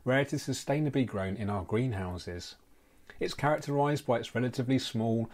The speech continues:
and narrow brown leaves, with its attractive coloration becoming more pronounced under stronger lighting conditions. Like most crypts, it's a relatively slow-growing species and will tolerate low lighting levels.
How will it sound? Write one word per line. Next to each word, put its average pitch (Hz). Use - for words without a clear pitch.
and 131
narrow 147
brown 135
leaves, 95
with 117
its 139
attractive -
coloration 113
becoming 110
more 143
pronounced 98
under 101
stronger 104
lighting 95
conditions. 95
Like 156
most 135
crypts, -
it's 254
a 196
relatively 156
slow-growing 101
species 95
and 135
will 147
tolerate 110
low 101
lighting 101
levels. 98